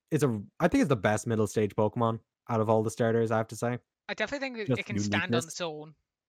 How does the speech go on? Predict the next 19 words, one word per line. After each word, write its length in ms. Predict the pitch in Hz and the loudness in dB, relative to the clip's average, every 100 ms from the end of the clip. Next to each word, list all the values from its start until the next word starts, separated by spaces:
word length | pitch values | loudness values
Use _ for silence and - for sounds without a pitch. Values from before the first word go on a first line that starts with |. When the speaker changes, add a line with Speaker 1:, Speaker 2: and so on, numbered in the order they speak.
| - | -4
Speaker 1:
It 160 | 143 135 | 0 0
Speaker 2:
compared, 20 | |
Speaker 1:
can. 520 | 165 107 101 98 95 - | 0 0 0 -2 -6 -12
Speaker 2:
'cause, 100 | - | -2
uh, 180 | 220 196 - | 2 2 2
Fennekin's 400 | - 302 339 269 | -2 -2 -2 0
all 160 | 214 160 | 0 2
right, 380 | 156 156 151 - _ - | -2 -4 -6 -10 _ -12
and, 140 | 180 | -10
like 320 | 170 165 - _ _ 247 | -8 -10 -12 _ _ -4
Speaker 1:
Fennekin's 360 | 139 - 90 | -4 -6 -14
cute, 300 | - 90 92 _ | -12 -10 -10 _
but 300 | - 98 95 - _ | -2 0 -2 -6 _
Speaker 2:
F-, 160 | - - - - - - | -20 -20 -16 -12 -12 -12
f-, 160 | - - _ - | -14 -16 _ -10
Br-, 100 | 226 | -8
uh, 260 | 190 196 185 | -8 -8 -6
Braixen 340 | 269 269 302 226 | -6 -4 -6 -6
is, 240 | 196 175 | -6 -6